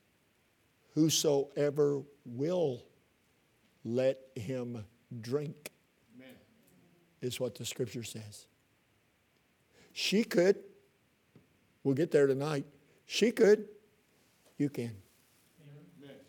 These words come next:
Speaker 1: You can be saved. There's no reason for you to live another day wondering if you have Jesus as your Savior, wondering if you have this living water,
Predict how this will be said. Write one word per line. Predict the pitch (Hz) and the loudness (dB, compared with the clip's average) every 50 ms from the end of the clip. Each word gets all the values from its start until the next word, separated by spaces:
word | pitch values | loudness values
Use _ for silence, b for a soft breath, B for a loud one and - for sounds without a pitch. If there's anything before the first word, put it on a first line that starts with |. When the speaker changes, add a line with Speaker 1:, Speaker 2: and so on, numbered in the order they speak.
| _ _ _ _ - _ - - | _ _ _ _ -20 _ -4 -2
Speaker 1:
You | 131 123 | -2 -2
can | 139 135 | 0 -2
be | 143 139 | -2 -2
saved. | - - 147 131 107 - | 0 0 0 0 2 4
There's | 160 175 156 156 | 4 4 4 4
no | 175 180 180 | 2 2 4
reason | 165 160 175 190 170 180 190 175 | 6 6 6 6 6 2 0 -2
for | - 156 | -2 -2
you | 160 165 160 | 0 0 2
to | 160 | 2
live | 160 160 151 135 | 2 2 2 2
another | 127 131 139 143 147 165 180 175 190 180 165 | 0 -2 -4 -2 -2 -2 -2 0 -2 -2 0
day | 160 147 135 120 120 - b b b b b - | 0 -2 -2 -2 -6 -8 b b b b b 0
wondering | 135 151 147 139 120 120 117 117 123 131 | 0 0 2 0 -2 -4 -6 -6 -6 -8
if | 123 113 - | -8 -8 -6
you | 127 127 123 | -4 -4 -4
have | 113 113 123 131 123 127 120 | -4 -4 -6 -6 -6 -6 -8
Jesus | - - 135 131 120 - 131 120 - - | -6 -4 -4 -4 -2 -4 -6 -6 -6 -6
as | 127 123 120 - | -8 -8 -6 -6
your | 127 131 123 | -8 -8 -6
Savior, | - - 113 117 113 117 123 117 B B B B B B B - | -8 -8 -6 -6 -8 -8 -10 -14 B B B B B B B 2
wondering | 143 156 160 160 151 135 131 127 131 131 | 4 4 4 4 2 0 -2 -2 -2 -4
if | 131 - - | -6 -4 0
you | 147 139 127 | 0 0 0
have | 110 151 147 143 127 117 117 117 | 0 -4 -6 -6 -8 -8 -4 -4
this | 131 123 - - - - _ _ - | -2 -2 -4 -6 -12 -14 _ _ -6
living | 117 120 123 131 143 127 135 131 127 127 120 | -4 -2 2 2 2 2 2 -2 -2 -2 -4
water, | 117 123 123 120 120 139 127 | -4 -4 -4 -4 -6 -10 -12